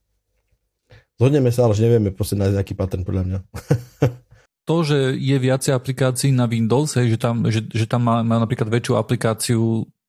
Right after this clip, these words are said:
Speaker 2: táto časť, hej, tá, tá viacej, eh, by som povedal, eh, eh, raritná, tak, eh, to stále akože nehovorí, že, tí, že ten power user nedostane lepší software na tom mac O S, hej?
Speaker 1: Eh, jasne, to som,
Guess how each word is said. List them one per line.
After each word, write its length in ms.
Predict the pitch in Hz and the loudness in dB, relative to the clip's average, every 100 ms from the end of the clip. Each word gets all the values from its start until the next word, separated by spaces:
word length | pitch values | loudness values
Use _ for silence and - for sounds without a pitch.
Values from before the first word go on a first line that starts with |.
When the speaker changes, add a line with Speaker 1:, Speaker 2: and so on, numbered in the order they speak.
| _ | _
Speaker 2:
táto 320 | - 110 - | -2 -2 -2
časť, 480 | 110 131 170 - - | -4 -2 -2 -4 -2
hej, 80 | 123 | -2
tá, 300 | 123 113 110 | 0 -2 -2
tá 160 | - 110 | -4 -2
viacej, 500 | 120 123 - 120 113 110 | 0 0 0 0 0 -2
eh, 60 | - _ _ _ _ _ _ _ | -6 _ _ _ _ _ _ _
by 300 | 113 110 110 | -2 0 0
som 160 | 127 120 | 0 0
povedal, 640 | 120 107 107 113 110 107 | 0 -2 0 0 0 0
eh, 560 | 107 107 107 107 110 107 104 104 _ _ _ _ _ 208 - _ | 0 0 0 0 2 0 0 -4 _ _ _ _ _ -18 -18 _
eh, 280 | 127 110 107 110 | -4 0 0 0
raritná, 800 | 117 123 127 127 131 139 180 185 _ _ _ | 0 0 -2 0 0 2 0 -4 _ _ _
tak, 320 | - 123 - - | -4 -4 -4 -2
eh, 80 | 131 131 139 - | 0 0 -2 -4
to 300 | - - 131 | -12 -4 -2
stále 320 | - 165 147 | 0 0 0
akože 400 | 135 135 139 131 | 0 0 0 0
nehovorí, 400 | 135 131 135 127 | 2 2 2 0
že, 80 | 123 | 0
tí, 240 | 123 123 | -2 0
že 80 | 113 | 0
ten 240 | 123 120 | 0 -2
power 320 | - 131 131 117 | -2 0 0 0
user 400 | 120 110 120 123 | 0 0 0 0
nedostane 800 | - 120 120 127 117 - 120 110 | -2 0 2 2 0 0 0 2
lepší 400 | 117 120 - 101 | 2 0 -2 0
software 400 | 117 - 117 107 | -2 -2 0 0
na 160 | 104 | 0
tom 160 | 120 107 | 2 2
mac 240 | 107 - | 2 0
O 80 | 107 | 0
S, 320 | 101 104 - | 0 0 -2
hej? 240 | 117 110 123 _ _ 160 | -2 -2 -4 _ _ 0
Speaker 1:
Eh, 320 | 139 147 156 | 2 2 4
jasne, 240 | 185 190 | 2 2
to 80 | 120 | -2
som, 320 | 170 120 - | 0 -2 -2